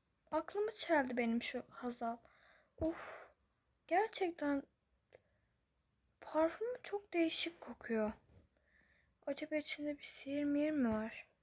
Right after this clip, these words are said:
Neyse ya. Of be Sofim.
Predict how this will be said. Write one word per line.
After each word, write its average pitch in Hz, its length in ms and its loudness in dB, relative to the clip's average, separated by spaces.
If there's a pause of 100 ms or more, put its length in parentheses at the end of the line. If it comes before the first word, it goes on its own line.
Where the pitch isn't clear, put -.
(960)
Neyse 302 420 -2
ya. 233 420 -4 (3500)
Of - 280 -10
be 233 80 -8
Sofim. 226 520 -10